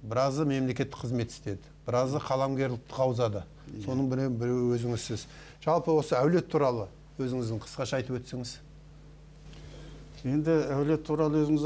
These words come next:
Speaker 2: айтып отырған сияқты, Жақыбай әулеті, ә, мынау барлық салада жұмыс істейді.
Speaker 1: Тегіннен
Speaker 2: Өңірде,
Speaker 1: Жаркент өңірінің
Speaker 2: иә.
Speaker 1: тумасыздар ғой.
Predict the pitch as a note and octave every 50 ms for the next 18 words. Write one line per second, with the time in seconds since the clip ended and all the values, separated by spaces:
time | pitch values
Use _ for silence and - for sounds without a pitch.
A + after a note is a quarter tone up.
0 | D3+ D3 D3+ D#3+ D#3+ D3+ D#3 D3 D3+ D3 C#3+ - - D3 C#3+ C#3 C3 - - E3
1 | D#3+ D#3 D3 - - C#3+ A#2 B2 C3+ C3+ - - C#3 C#3+ C#3+ C#3 C#3 C3+ C#3+ C#3+
2 | C3+ C#3+ D#3 D#3 D3+ D3+ D3+ - - - - - - - - - - - - -
3 | - - - - - - - - - - - B2 A#2 A2+ A2 G#2+ G#2+ G#2+ G#2 G#2
4 | G#2 G#2+ G#2 G#2 G#2 G#2 G#2+ A2 G#2+ G#2+ G#2+ - - - - - - - A2+ C3
5 | C3+ C3+ C3 A#2 - - - - - - - - - - - - - - - -
6 | - - - - - - - - - - - - C#3 C#3+ D3 C#3+ B2+ - - C#3+
7 | C3+ C3+ B2+ B2 B2 B2 A2+ - - B2 A2+ A#2+ A#2+ A2+ G#2 - - - G#2+ G2+
8 | F2+ E2 - - - - - - - - - - - - D3 C#3+ D3 E3 F3 F3
9 | - D#3 D3+ D3 C#3+ - E3+ C#3+ A#2+ E3+ E3 E3 E3+ D#3+ C3+ C3+ B2+ E3 F3 E3+
10 | D3+ - - D3 D#3+ A#2+ G2+ F#2+